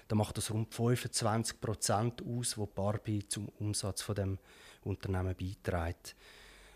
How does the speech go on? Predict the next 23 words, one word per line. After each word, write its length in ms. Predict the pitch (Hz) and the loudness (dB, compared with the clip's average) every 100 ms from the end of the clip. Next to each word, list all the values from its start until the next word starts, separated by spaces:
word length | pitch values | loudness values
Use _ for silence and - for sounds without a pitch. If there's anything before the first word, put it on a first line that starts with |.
| - | -4
Und 200 | 101 - | -4 0
vielleicht 280 | 113 107 110 | 0 0 0
das 120 | 107 | 2
auch 80 | 110 | 2
noch 120 | 110 | 2
schnell 240 | - 110 | 4 4
mit 200 | 107 - | 2 2
Zahlen 540 | - 110 113 120 120 - | 4 6 6 6 6 2
hinterlegt. 800 | 120 107 104 98 104 110 - - | 0 0 0 2 4 4 0 -2
Letztes 400 | 104 110 - - | 0 2 0 0
Jahr 280 | 101 101 101 - | 2 2 2 0
der 80 | 110 | 0
Nettoumsatz 720 | 110 - 101 98 98 98 - | 0 -2 -4 -2 0 -2 -2
von 180 | - 101 | -2 0
Mattel 480 | 101 - 101 95 98 | 0 -2 -2 -2 -4
ist 280 | 95 95 - 98 | -6 -6 -6 -4
rund 440 | 92 98 - - | -2 -4 -6 -14
fünf 360 | - - 95 - | -10 -2 -2 -2
Komma 240 | - 101 | -4 -4
vier 320 | 98 98 101 98 | -2 0 0 0
Milliarden 560 | 98 95 92 90 - | -2 -2 -2 -4 -6
Dollar 320 | 95 95 92 | -6 -4 -4
gewesen. 300 | 98 - - | -6 -6 -6